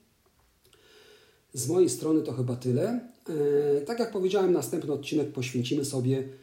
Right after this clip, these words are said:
e, znaku bestii, tym na rękę i na czoło. To jest taki dość ważny temat, myślę, bo widzę, że tu jest dużo nieporozumień na ten temat i parę osób mnie o to pytało, by ten temat trochę rozszerzyć. I będziecie na pewno zaskoczeni,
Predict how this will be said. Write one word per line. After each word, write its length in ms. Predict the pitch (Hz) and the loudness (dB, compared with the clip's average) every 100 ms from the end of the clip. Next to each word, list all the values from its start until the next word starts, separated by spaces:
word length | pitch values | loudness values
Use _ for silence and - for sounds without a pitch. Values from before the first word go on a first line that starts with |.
| _ _ - | _ _ -18
e, 60 | 160 127 123 123 | -6 -2 0 2
znaku 520 | 120 113 143 151 143 | 0 2 0 0 0
bestii, 440 | 127 127 - - - - | 2 2 0 -10 -18 -12
tym 180 | 156 139 | -6 -2
na 100 | 127 | 0
rękę 320 | 127 123 127 | -2 -4 -6
i 80 | 120 | -8
na 120 | 123 | -10
czoło. 500 | - 175 165 151 - - _ _ | -2 0 2 -2 -6 -20 _ _
To 120 | - 147 | -4 -2
jest 140 | 127 | -2
taki 200 | 135 131 | -6 -2
dość 240 | 127 127 | -2 -2
ważny 320 | 120 143 117 120 | -2 -4 -2 -4
temat, 380 | 143 139 127 | -2 -2 -2
myślę, 300 | 131 123 135 | -2 -4 -6
bo 260 | 135 127 123 | -2 0 0
widzę, 280 | 117 127 123 | -2 -2 0
że 120 | 120 | -2
tu 120 | 127 | -2
jest 140 | 123 120 | -2 0
dużo 200 | 123 123 | 0 2
nieporozumień 520 | 123 123 123 123 123 | 0 0 2 4 4
na 80 | 117 | 2
ten 180 | 127 | -4
temat 360 | 127 214 185 - - _ | -2 0 0 -2 -14 _
i 80 | 180 | -12
parę 260 | 170 156 143 | -6 -4 -4
osób 300 | 127 127 127 | -6 -6 -6
mnie 140 | 123 | -6
o 80 | 123 | -6
to 160 | 123 120 - _ - - | -10 -10 -16 _ -20 -14
pytało, 320 | 123 135 127 | -8 -2 -2
by 120 | 123 | -2
ten 200 | 123 117 | -4 -6
temat 320 | 123 120 117 | -4 -6 -6
trochę 280 | - 123 117 123 | -8 -8 -8 -10
rozszerzyć. 800 | - 123 - 120 - - - - _ _ - _ _ _ | -10 -10 -6 -6 -6 -10 -14 -20 _ _ -20 _ _ _
I 140 | 226 | -4
będziecie 400 | 233 202 202 214 | 6 6 6 4
na 80 | 185 | 4
pewno 300 | 185 226 196 | 6 8 8
zaskoczeni, 580 | 180 175 170 - 127 | 6 2 -2 0 2